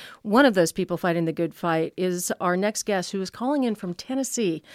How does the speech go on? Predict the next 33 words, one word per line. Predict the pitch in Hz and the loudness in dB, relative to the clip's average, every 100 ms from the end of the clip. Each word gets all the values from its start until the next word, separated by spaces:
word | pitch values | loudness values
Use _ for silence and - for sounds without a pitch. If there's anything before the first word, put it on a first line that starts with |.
| - - - | -18 -18 -2
Uh, | 208 196 | 0 0
Chris | - 320 - | 0 0 2
Sanders | 269 247 220 147 | 2 4 2 -2
is | 180 165 | -4 -4
the | 185 | -4
executive | 160 190 208 254 208 | -2 -4 -4 -6 -2
director | 196 170 - 185 | -2 -2 -2 -6
of | 175 170 - | -2 -4 -4
the | 180 185 | -6 -6
Tennessee | - - 247 254 226 | -6 -4 -4 -2 -4
Equality | - 185 190 180 | -2 -2 0 -2
Project, | - 156 156 156 - 208 - | -2 -4 -4 -6 -8 -10 -6
and | 190 185 180 175 175 170 - - - | -2 0 0 0 0 -2 -8 -18 -16
they | 175 214 247 277 | 0 4 6 4
have | 262 214 | 2 2
been | 190 190 180 | 2 2 2
dealing | 190 180 180 180 185 | 2 2 2 0 0
with | 185 175 175 185 | 2 4 4 0
a | 180 | 0
law | 170 165 165 | 2 2 0
that | 165 170 | -4 -4
just | 226 269 - | 0 2 2
got | 233 202 | 0 0
passed | - 180 170 170 - | -2 0 0 -2 -6
called, | 196 180 170 | -2 0 0
uh, | - 170 | 0 0
Senate | - - 240 285 233 | 0 2 4 4 4
Bill | 226 208 | 2 2
fifteen | - 226 - 226 214 | 0 -2 0 0 0
fifty-six | 202 - 175 - 175 165 - - | -2 -4 -6 -2 -2 -2 -6 -4
or | 160 156 160 156 - | -4 -2 -6 -8 -6
House | 330 - | -6 -2
Bill | 160 151 160 | 0 0 0